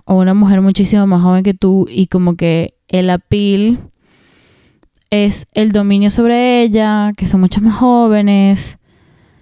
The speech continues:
cómo se les luce el cuerpo, o sea, no sé, pero creo que hay un tema ahí psicológico, y si hay psicólogas aquí o psicólogos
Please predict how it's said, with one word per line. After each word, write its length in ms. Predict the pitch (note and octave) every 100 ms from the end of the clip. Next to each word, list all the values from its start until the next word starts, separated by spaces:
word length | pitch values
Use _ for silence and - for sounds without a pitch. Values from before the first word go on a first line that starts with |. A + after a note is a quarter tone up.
| _ _ _ _ _ _ _ _ _ _ _ _ _ _ -
cómo 320 | - G3+ G3 G#3
se 100 | G#3+
les 160 | G3+
luce 180 | G3 F#3+
el 80 | G3+
cuerpo, 760 | C4+ C#4+ C4+ B3 A#3+ A#3+ A#3
o 80 | -
sea, 380 | G#3 A#3 G#3 G3
no 160 | A3 A3+
sé, 240 | G#3+ C#4+
pero 320 | A3+ G3+ G3 -
creo 300 | - A3+ A#3
que 240 | C#4+ C4+ -
hay 380 | - G#3 G#3+ A3 -
un 240 | B3 A#3+
tema 280 | A#3+ A#3+ A#3
ahí 140 | A3+
psicológico, 720 | A#3 A#3+ - G3+ F#3 G#3+ A#3+
y 60 | A#3
si 100 | G3
hay 140 | F3
psicólogas 500 | F3+ G3+ - G3+ G3+
aquí 260 | F#3+ F3+ F#3
o 240 | F#3+ - F3
psicólogos 540 | E3+ F#3 F3+ F#3+ G#3+